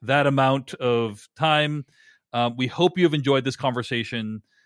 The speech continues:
Uh, we got Secret Invasion coming. We got Silo coverage coming and other stuff down the pipeline. So, uh,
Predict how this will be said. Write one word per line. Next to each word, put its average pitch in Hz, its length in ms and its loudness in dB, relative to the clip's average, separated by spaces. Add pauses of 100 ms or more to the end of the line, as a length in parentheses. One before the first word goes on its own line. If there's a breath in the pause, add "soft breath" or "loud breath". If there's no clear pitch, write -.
(320)
Uh, 107 420 -4
we 120 100 -4
got 135 180 2
Secret 190 360 0
Invasion 156 460 0
coming. 139 540 -2
We 120 80 -6
got 117 420 0
Silo 156 460 2
coverage 139 400 -4
coming 131 480 -6 (480)
and 117 160 -8 (100)
other 160 220 2
stuff 156 280 -2
down 131 200 -2
the 120 60 -8
pipeline. 113 600 -6
So, 117 560 -4
uh, 117 280 -2